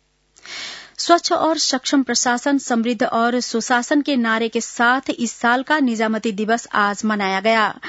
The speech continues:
प्रधानमंत्री केपी शर्मा ओली ने निजामती सेवा दिवस के अवसर पर आज शुभकामना संदेश देते हुए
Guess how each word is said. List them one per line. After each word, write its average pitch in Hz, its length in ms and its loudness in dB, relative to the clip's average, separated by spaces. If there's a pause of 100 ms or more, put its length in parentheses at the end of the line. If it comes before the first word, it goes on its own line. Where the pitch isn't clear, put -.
(260)
प्रधानमंत्री 208 560 0
केपी 214 260 -2
शर्मा 214 340 0
ओली 240 220 0
ने 285 220 2
निजामती 220 460 0
सेवा 214 280 0
दिवस 208 300 -2
के 240 160 -2
अवसर 220 320 -2
पर 247 200 2
आज 214 240 -2
शुभकामना 220 600 -2
संदेश 220 440 0
देते 220 300 -2
हुए 226 280 2